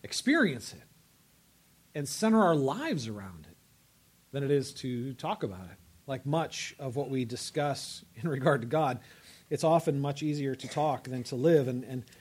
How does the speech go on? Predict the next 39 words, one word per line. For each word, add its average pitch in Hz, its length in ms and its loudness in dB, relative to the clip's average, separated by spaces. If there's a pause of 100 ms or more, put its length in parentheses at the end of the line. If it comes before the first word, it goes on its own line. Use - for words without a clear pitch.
(200)
and 180 240 2
this 269 160 2
is 147 120 4
why, 147 280 4
you 104 120 -4
guys, 110 260 -6
because 151 260 -2
grace 220 300 0
honestly 175 360 -2
just 175 220 -8
doesn't 190 240 -2
make 151 140 -6
sense. - 500 -14 (960)
I 156 40 -4
mean, 185 100 4
it 190 40 6
really, 208 460 6
it 170 100 -2
really 226 240 4
doesn't 147 460 -2 (140)
make 156 380 -4 (100)
a 147 60 -6
lot 151 300 0
of 131 80 -4
sense. 160 380 -2
We 170 80 -2
can, - 180 -4 (180)
we 196 80 4
can 190 100 6
define 226 540 0
it, - 220 -8
we 185 80 2
can 156 140 -4
explain 202 840 -4
it, 190 140 -16 (880)
but 175 100 6
it 180 120 4
is 185 200 8
counterintuitive. 220 1300 0